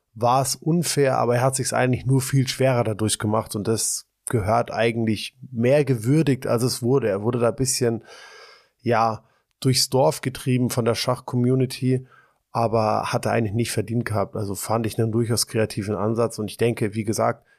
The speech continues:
in Zukunft wird es öfter mal passieren, dass man dann eine Leibesvisitation nach, nach solchen sportlichen Ereignissen machen muss. Man, man hat jetzt diese Türe auf-, aufgestoßen,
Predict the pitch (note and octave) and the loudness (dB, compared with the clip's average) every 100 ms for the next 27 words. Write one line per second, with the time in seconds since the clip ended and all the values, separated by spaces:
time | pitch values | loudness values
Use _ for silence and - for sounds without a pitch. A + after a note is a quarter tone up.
0 | _ A#2+ - C#3 C3 D3 C3+ - C3+ C#3 | _ -14 -4 -2 0 -2 -2 -4 0 0
1 | - D3 - D3+ B2+ B2 A#2+ - C#3 D3+ | 0 -2 0 2 2 0 -2 -2 0 0
2 | D3 - - _ - B2+ B2+ B2 A#2+ B2 | 0 -8 -20 _ -2 0 0 0 2 2
3 | B2 B2 A#2 C3 C3+ B2+ A#2 G#2+ A2+ G#2+ | 2 2 4 4 2 0 -2 -2 -2 -2
4 | - A2+ A2+ G#2+ G#2 - - A2+ G#2+ - | 0 2 2 2 0 -2 -6 -4 -2 0
5 | A#2 A#2+ B2 A#2+ A#2 - _ - - _ | 0 2 0 0 0 -4 _ -20 -20 _
6 | _ - - A#2+ C3 C3 A2 A#2 A2 C3 | _ -10 -2 0 2 -2 0 0 2 2
7 | B2+ - A2+ A#2+ B2 A2 G2+ F#2 - G#2+ | 2 0 0 0 -2 -4 -2 -4 -2 -2
8 | G#2 G#2 G2+ _ A#2 G#2+ A#2 C3 C3 - | 0 -2 -4 _ -4 0 0 0 -2 0
9 | A#2+ A#2+ - C#3 D3 C3+ A#2+ A#2+ B2+ - | 0 0 0 2 2 2 2 0 0 -4
10 | - - - C3 C3+ - C3+ - D3+ D3+ | -10 -18 -2 0 0 -2 -4 0 2 2
11 | D#3 C#3+ | 2 -2